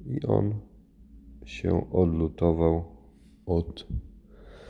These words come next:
tutaj od baterii, od tych styków. Jak się delikatnie poruszyło telefonem, to się rozłączał. O.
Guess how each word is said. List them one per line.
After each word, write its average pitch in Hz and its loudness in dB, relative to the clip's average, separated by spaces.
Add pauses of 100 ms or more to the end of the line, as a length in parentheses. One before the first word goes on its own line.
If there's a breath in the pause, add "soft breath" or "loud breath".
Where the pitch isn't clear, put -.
(1040 loud breath)
tutaj - -6
od 78 -6
baterii, 80 -6
od - -10
tych - -12
styków. - -14 (1000 loud breath)
Jak 92 2
się - -4
delikatnie 87 0
poruszyło 82 -2 (1700 loud breath)
telefonem, 92 2 (280)
to 92 -6
się - -2
rozłączał. 82 0 (1700)
O. 95 -8